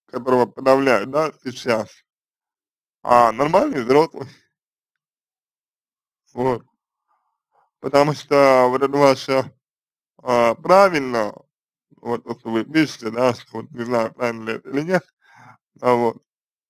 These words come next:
это подавление своих желаний. Причем довольно классическое подавление.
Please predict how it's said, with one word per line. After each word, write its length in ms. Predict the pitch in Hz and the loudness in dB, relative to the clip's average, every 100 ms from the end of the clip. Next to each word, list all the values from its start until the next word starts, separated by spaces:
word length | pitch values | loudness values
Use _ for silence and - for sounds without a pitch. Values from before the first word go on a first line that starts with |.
| _ _ | _ _
это 920 | - 127 135 131 123 117 117 113 110 _ _ _ | -14 -8 0 2 4 4 2 -2 -4 _ _ _
подавление 500 | 135 143 165 170 135 | 0 2 2 -2 -4
своих 280 | 135 135 123 | -2 -4 -2
желаний. 460 | 135 127 - - _ _ _ _ _ _ _ _ _ _ _ _ _ _ | -6 -6 -6 -20 _ _ _ _ _ _ _ _ _ _ _ _ _ _
Причем 560 | 120 143 151 127 110 - _ | -4 0 0 -2 -8 -16 _
довольно 380 | - 131 139 123 | -4 0 0 0
классическое 840 | 135 131 - 143 - - - 113 - _ | 0 0 -2 -12 -12 -20 -16 -16 -16 _
подавление. 580 | _ 123 120 131 120 - | _ -16 -8 -6 -8 -12